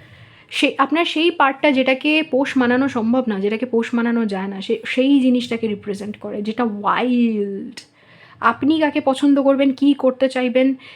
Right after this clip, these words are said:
কি হবেন এই পৃথিবীতে, সেটা ওয়াইল্ড একটা নেচার।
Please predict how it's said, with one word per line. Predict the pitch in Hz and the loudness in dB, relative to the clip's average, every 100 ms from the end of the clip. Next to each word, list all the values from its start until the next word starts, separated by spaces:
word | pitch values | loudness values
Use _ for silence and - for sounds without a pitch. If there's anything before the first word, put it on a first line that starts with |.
| _ | _
কি | - 311 | 4 4
হবেন | - 240 262 302 226 208 - _ - _ _ | 6 2 4 2 0 -4 -16 _ -18 _ _
এই | 247 | -2
পৃথিবীতে, | 240 226 233 214 202 208 | 0 -2 -2 -4 -6 -8
সেটা | - 226 240 | -8 -2 -2
ওয়াইল্ড | 202 190 226 269 285 277 269 240 | -2 -8 -4 4 4 4 2 -2
একটা | 214 - 226 | -6 -4 -2
নেচার। | 208 - 196 | -2 -4 -8